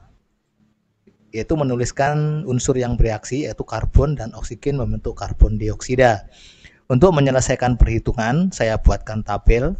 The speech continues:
sebagai berikut. Nah, di sini perbandingan unsur yang bereaksi ditanyakan, sedangkan zat yang diketahui mula-mula yaitu karbonnya adalah enam gram,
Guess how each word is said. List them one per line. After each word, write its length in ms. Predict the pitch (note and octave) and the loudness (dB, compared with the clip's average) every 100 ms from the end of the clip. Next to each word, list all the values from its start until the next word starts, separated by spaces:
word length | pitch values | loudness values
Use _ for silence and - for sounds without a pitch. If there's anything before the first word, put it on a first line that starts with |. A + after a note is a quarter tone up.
| - - - - | -10 -16 -18 -14
sebagai 480 | - G2+ G2+ G#2 | -8 -6 -4 0
berikut. 400 | G2 G#2 B2+ - - _ _ _ _ _ _ _ _ _ _ _ - - _ _ | 2 4 4 2 0 _ _ _ _ _ _ _ _ _ _ _ -20 -20 _ _
Nah, 80 | - | -4
di 120 | B2+ B2+ | -2 2
sini 160 | F#3+ | 4
perbandingan 960 | - D3+ - C3 C3 C#3 C3+ C3+ C3+ C3+ C3+ - _ _ - | 6 8 8 6 4 2 0 0 -2 -6 -10 -16 _ _ -2
unsur 380 | C3 B2 F#3 | -2 2 2
yang 100 | F3 C#3 | 2 4
bereaksi 420 | A#2+ A#2 - E3+ | 4 4 0 -4
ditanyakan, 800 | D3+ B2 G2 G2+ G#2 - A2+ G3+ - _ _ _ _ _ _ _ _ _ _ | -2 -2 0 -2 -4 -4 -4 -4 -8 _ _ _ _ _ _ _ _ _ _
sedangkan 480 | - G#2+ G#2+ A2+ | -8 -6 -2 -2
zat 220 | - A2 - | 0 0 0
yang 140 | A2+ | -2
diketahui 540 | A2 - - G#2+ A2 D3 | -2 -4 -2 0 2 2
mula-mula 640 | C3+ G#2+ A2 G#2+ G#2+ C3+ | 2 2 0 0 0 -2
yaitu 480 | G3 A2 G#2 - A2+ | -4 -4 -6 -4 -6
karbonnya 640 | - G#2 - G#2+ A2 B2+ A2 | -4 -4 2 2 2 -4 -6
adalah 400 | G2+ G#2 G#2 G2+ | -8 -6 -6 -6
enam 240 | G#2 G2+ - | -6 -8 -6
gram, 340 | A2 B2 A3 | -4 -2 -4